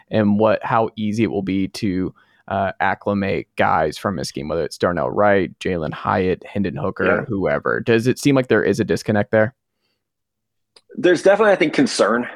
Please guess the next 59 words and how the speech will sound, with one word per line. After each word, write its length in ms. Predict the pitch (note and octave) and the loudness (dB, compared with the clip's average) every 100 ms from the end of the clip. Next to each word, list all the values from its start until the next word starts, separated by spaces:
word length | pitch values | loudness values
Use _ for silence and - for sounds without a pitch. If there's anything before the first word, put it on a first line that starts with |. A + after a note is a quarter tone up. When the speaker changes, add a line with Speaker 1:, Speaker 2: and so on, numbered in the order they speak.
| - | -2
Speaker 2:
Um, 260 | A#2+ A#2 | 0 2
I 120 | A#2 B2+ | 2 4
Speaker 1:
Hmm. 80 | |
Speaker 2:
was 120 | - C3+ | 4 2
even, 220 | B2 A2+ | -2 -2
I 200 | A2+ A#2 | 0 -2
did 420 | A#2 A#2+ G#2 - | 0 -2 -2 -8
Mel 240 | G#2+ A2 A2 | -6 0 0
Kiper's 460 | - A2+ A2 G#2 | 0 -2 -2 -8
radio 320 | G2 G#2 A2+ G2 | -6 -6 -6 -6
show 220 | - F#2+ | -6 -8
Saturday 460 | - G#2 G#2 G2+ | -8 -6 -4 -6
morning, 420 | G2 G2+ C3 G2+ G2 | -8 -8 -6 -6 -12
and 80 | |
he 100 | F#2+ | -12
was 160 | G2+ G2+ | -10 -8
talking, 280 | G#2+ G#2 G2+ | -6 -6 -6
he 40 | |
was 120 | A2+ A2+ | -8 -6
like, 120 | G#2+ | 0
"Hey, 120 | B2 | 2
I 80 | C#3 | 2
don't 120 | - | 0
see 160 | - B2 | -2 0
it 40 | |
with 100 | G#2 | 0
Hendon 260 | A2+ G2 F#2+ | -2 -6 -6
Hooker. 280 | G2+ - F2 | -8 -8 -4
Why 200 | G#2 A2+ | 0 0
do 60 | |
you 100 | A2 | -2
like 280 | G2 F#2+ - | -4 -6 -8
him?" 160 | - - _ - | -18 -20 _ -2
Speaker 1:
Hmm. 240 | B2 A2+ | 2 4
Speaker 2:
And, 100 | D3+ | 4
you 80 | E3 | 4
know, 60 | D#3 | 4
he 120 | D3 | 2
even 180 | D#3+ C3+ | -2 -2
brought 220 | B2+ B2+ | 0 0
up 100 | A#2+ | -2
the 80 | A2 | -8
scheme. 380 | - C#3 A#2+ G2 | -12 -10 -10 -10
You 60 | |
know, 100 | F#2+ | -10
you're 160 | G2 G2+ | -10 -10
playing 240 | - C#3 | -4 -2
in 80 | D3 | -2
a 40 | A#2+ | -4
scheme 380 | - A#2+ A2+ | -4 -4 -2
that 100 | G#2 | -2
is 140 | G2 G#2 | -4 -6
just, 420 | A2 G2+ - - _ _ _ _ | -4 -4 -6 -20 _ _ _ _
it's 100 | - | -10
kind 180 | - B2 | -2 0
of 100 | A#2+ | 2
a, 300 | A2+ G#2+ G2+ - _ _ | 4 4 0 -6 _ _
you 100 | G#2 | -8
know, 220 | F#2+ F#2 | -8 -8